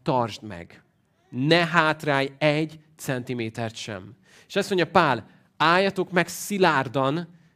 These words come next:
és ne engedjétek magatokat újra a szolgaság igájába fogni.” Tehát ez azt jelenti, mondja Galata hat egyben, hogy lehet magunkat újra a szolgaság igájába engedni. De azt mondja Pál, Krisztus megszabadított téged.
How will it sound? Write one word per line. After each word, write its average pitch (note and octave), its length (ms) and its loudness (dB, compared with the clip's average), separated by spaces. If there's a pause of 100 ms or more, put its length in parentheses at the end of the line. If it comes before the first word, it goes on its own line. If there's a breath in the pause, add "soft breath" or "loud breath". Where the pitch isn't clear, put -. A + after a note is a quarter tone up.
és - 120 -20
ne E3+ 360 0 (200)
engedjétek A#2+ 760 -6
magatokat A#2 540 -8
újra C3+ 500 -4 (180 soft breath)
a C3+ 100 -18
szolgaság B2+ 800 -8 (120)
igájába A2 800 -10 (260 soft breath)
fogni.” A2 580 -8 (540)
Tehát D3+ 220 2
ez F3+ 80 2
azt G#3 180 2
jelenti, G#3+ 360 4
mondja D3+ 280 0
Galata D3+ 340 2
hat C#3+ 180 -4
egyben, D#3+ 360 -2 (160 loud breath)
hogy D#3+ 180 2
lehet F#3 380 4
magunkat E3+ 580 4
újra G3+ 300 2
a C#3+ 120 -4
szolgaság D#3 640 -2
igájába D#3 500 2
engedni. D#3+ 840 0 (260 soft breath)
De D3 100 -2
azt D#3+ 120 -4
mondja D#3 180 -2
Pál, C#3+ 300 -2 (160)
Krisztus E3+ 420 -6
megszabadított D#3 720 -2
téged. A#2+ 520 -6